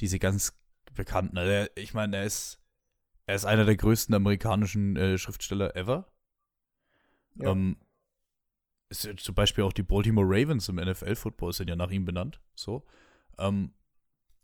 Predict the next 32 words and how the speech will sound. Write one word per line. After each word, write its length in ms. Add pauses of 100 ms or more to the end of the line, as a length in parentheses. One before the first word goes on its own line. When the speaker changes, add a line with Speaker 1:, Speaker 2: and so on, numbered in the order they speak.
Speaker 1:
also 460
er 200
hat, 200
war 100
schon, 200
also 380
ich 120
frag 240
mich, 160
warum 280
ist 140
der 80
in 60
dem 80
Film? 280 (580)
Nimm, 280 (280)
äh, 140 (280)
streich 240
den 140
Namen 280
raus, 280
nenn 160
ihn, 100
keine 220
Ahnung, 340 (640)
Check, 360 (280)
so, 360 (220)
und 300 (180)
der 100
Film 200
funktioniert 520
genauso. 540